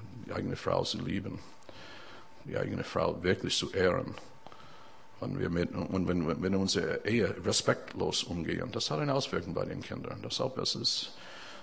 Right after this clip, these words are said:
äh, übrigens, vielleicht mache ich ein bisschen Werbung. Wir werden, ähm, der letzte, ich glaube, der Samstag nach Ostern, wir wollen so einen Männertag haben, das erste Mal,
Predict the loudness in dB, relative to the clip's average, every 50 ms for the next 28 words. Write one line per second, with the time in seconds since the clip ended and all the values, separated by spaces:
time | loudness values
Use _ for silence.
0 | -8 -6 -4 -2 -2 -2 -2 -2 -2 -4 -4 -6 -10 -12 -12 -12 -14 -14 -14 -14
1 | -12 -12 -10 -10 -10 -10 -10 -10 -10 -8 6 10 10 12 12 12 10 12 12 12
2 | 12 12 10 6 6 4 0 2 2 2 2 6 10 10 10 10 10 8 4 4
3 | 4 6 8 8 8 6 4 4 2 2 2 2 0 -2 -4 -6 -10 -12 -14 -12
4 | -12 -12 -12 -12 -12 -12 -12 -12 -12 -12 -12 -14 -14 -8 -4 -2 0 2 2 2
5 | 2 0 0 0 4 6 8 8 8 8 6 6 6 6 8 8 10 10 10 8
6 | 8 8 8 8 8 10 10 10 10 10 4 6 8 8 8 8 6 4 2 0
7 | 0 0 0 2 2 2 4 4 6 6 6 4 6 8 8 8 8 8 6 2
8 | 0 -2 -2 -2 -4 -4 0 2 2 2 2 2 2 0 2 0 0 0 0 0